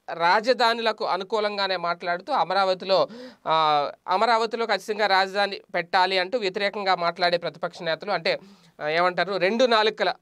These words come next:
ధోరణితో ముందుకు వెళ్ళే పార్టీలు ఇప్పుడు వా-, ఆ, వాళ్ళందరూ ఒకే స్టాండ్ మీద ఉంటారా లేదా అనేది ఇప్పుడు తేలిపోబోతుంది అనేది. ఎందుకంటే ఇన్ని రోజులు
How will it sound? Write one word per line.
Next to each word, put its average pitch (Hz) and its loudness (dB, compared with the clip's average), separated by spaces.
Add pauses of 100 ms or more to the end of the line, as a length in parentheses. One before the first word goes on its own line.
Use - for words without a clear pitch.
(100)
ధోరణితో 185 0
ముందుకు 180 -4
వెళ్ళే 175 2 (320)
పార్టీలు 185 0 (260)
ఇప్పుడు 180 0 (100)
వా-, 165 -2
ఆ, 180 2
వాళ్ళందరూ 202 2
ఒకే 240 0
స్టాండ్ 202 -2
మీద 214 -4
ఉంటారా 202 0
లేదా 185 0
అనేది 202 -2
ఇప్పుడు 190 -2
తేలిపోబోతుంది 190 0
అనేది. 143 -2
ఎందుకంటే 214 -4
ఇన్ని 202 0
రోజులు 214 2